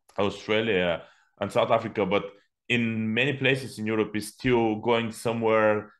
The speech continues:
having fun only and drink or o-, only that. And recently I was talking to someone, "We had team building. What is team building?" I said to him, and he was, "Oh, we went to this restaurant, we drank all, all night, and that was great. We, we built <laughs> ourselves." So, <laughs>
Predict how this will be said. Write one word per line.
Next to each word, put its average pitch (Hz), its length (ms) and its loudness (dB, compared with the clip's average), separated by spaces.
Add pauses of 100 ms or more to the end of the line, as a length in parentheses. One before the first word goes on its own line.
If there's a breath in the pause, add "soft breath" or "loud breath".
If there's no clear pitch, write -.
having 107 280 2
fun 113 460 0
only 110 420 -2
and 98 360 -2
drink 104 400 -4
or 85 440 -2 (300)
o-, 120 320 0
only 131 300 4
that. 113 240 4
And 113 120 -2 (540 loud breath)
recently 147 320 4
I 120 100 6
was 120 120 0
talking 123 260 2
to - 60 -14
someone, 113 260 0
"We 156 80 4
had 175 220 2
team 160 200 2
building. 127 340 2
What 135 220 2
is 160 140 -12
team 151 200 -2
building?" 120 360 -2
I 90 80 0
said 92 240 -2
to 92 80 -14
him, 101 200 -8
and 92 120 -8
he 110 60 -6
was, 104 120 -2 (200 soft breath)
"Oh, 170 200 4
we 151 80 4
went 151 160 2
to 131 60 -4
this 123 200 -6
restaurant, 117 480 0
we 107 80 -6
drank 107 280 -4
all, 107 220 2
all 107 160 -2
night, 104 340 0
and 92 120 -6
that 95 200 0
was 90 120 -6
great. 98 320 -2
We, 98 180 -6 (180 soft breath)
we 104 120 2
built 110 400 -2
<laughs> - 0 -
ourselves." 117 720 -2 (340 loud breath)
So, - 160 -2 (140)
<laughs> 180 380 2